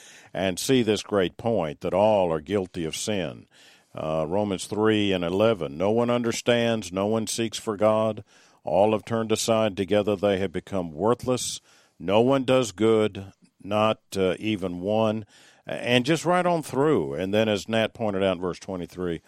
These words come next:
"For all have sinned and have come short of the glory of God." I think that's our first task in helping people understand that they need the grace of God,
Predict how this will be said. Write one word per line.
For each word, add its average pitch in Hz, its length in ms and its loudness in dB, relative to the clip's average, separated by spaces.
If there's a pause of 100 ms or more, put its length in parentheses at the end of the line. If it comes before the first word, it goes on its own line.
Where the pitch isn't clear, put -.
(320)
"For 95 180 0
all 95 160 4
have 85 120 -2
sinned 98 300 -2
and 80 80 -4
have 71 80 -14
come 87 200 -6
short 85 340 -4
of 71 80 -12
the - 60 -14
glory 82 360 -4
of 67 100 -10
God." 80 220 -4
I 110 160 0
think 208 280 -6
that's 143 220 0
our 98 140 2
first - 420 -4
task 90 500 -2 (380)
in 95 200 -4
helping 147 400 0
people 117 400 0
understand 110 800 0
that 87 160 -4
they 95 160 -4
need 120 300 -2
the 104 80 -4
grace 92 360 -4
of 80 80 -20
God, - 300 -14